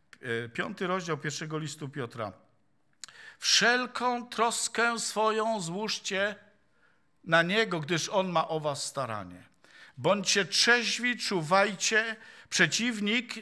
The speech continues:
wasz diabeł, chodzi wokoło jak lew ryczący, szukając kogo by pochłonąć. Przeciwstawcie mu się mocni w wierze,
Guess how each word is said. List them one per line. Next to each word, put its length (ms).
wasz 340
diabeł, 720
chodzi 400
wokoło 480
jak 200
lew 240
ryczący, 540
szukając 600
kogo 280
by 120
pochłonąć. 580
Przeciwstawcie 1080
mu 140
się 220
mocni 440
w 60
wierze, 440